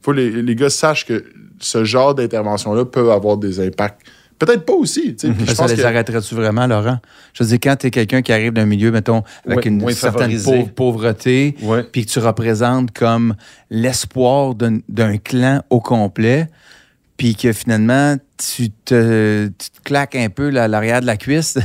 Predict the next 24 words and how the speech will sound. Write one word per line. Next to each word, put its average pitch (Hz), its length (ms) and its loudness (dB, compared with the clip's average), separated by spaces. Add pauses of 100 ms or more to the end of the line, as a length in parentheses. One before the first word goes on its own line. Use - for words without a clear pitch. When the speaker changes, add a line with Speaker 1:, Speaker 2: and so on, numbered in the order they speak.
(200)
Speaker 3:
<laughs> - 260 -20
ben, 113 120 2
Speaker 1:
Mm. 127 100 0
Speaker 3:
puis, 110 280 4
puis 113 160 -6
là, 123 80 2
tu, - 200 -6
il 110 100 4
faudrait 117 260 2
pas 147 120 0
que - 40 -8
tu - 140 -10
joues 123 140 -2
dimanche, 123 520 -2 (400)
mais 107 140 0
c'est - 120 -6
une 110 100 0
partie 113 280 -4
importante 123 600 -2
qui - 100 -20 (140)
peut 127 120 -2
définir 117 520 0
ta 117 120 0
carrière, 107 540 0